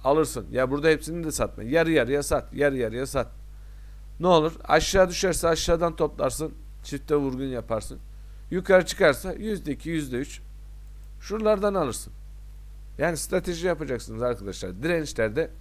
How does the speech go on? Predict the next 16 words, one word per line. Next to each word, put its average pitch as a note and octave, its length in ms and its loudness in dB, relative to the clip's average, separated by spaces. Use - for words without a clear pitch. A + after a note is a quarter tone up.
ben D3 200 2
genellikle D3 400 -2
yaptığım B2 420 0
şey C#3+ 160 -2
yani G2+ 240 -6
uzun, B2 300 -6
e, - 320 -10
dönemli A2 380 2
düşündüğüm F#2+ 420 -10
yani G2+ 200 -6
iki G#2+ 180 -8
üç A#2 120 -6
ay G2+ 180 0
duracağım, G#2+ 400 -2
duracağım A2+ 460 4
coinlerde, G2 540 -2